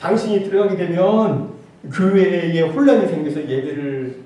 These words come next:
하지 못합니다." 가로막는 거예요. 아, 이 충격을 받은 흑인이,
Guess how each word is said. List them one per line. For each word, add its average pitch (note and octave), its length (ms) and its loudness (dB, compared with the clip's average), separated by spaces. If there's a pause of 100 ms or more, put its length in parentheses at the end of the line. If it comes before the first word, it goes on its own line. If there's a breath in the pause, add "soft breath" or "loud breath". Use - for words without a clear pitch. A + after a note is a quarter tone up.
하지 D#3 200 -16
못합니다." A3 520 -12 (1040)
가로막는 A2 480 -6
거예요. - 240 -16 (720)
아, D#3 100 -4
이 D#3 160 -6
충격을 C3+ 540 -10
받은 A2 340 -10
흑인이, G2+ 560 -12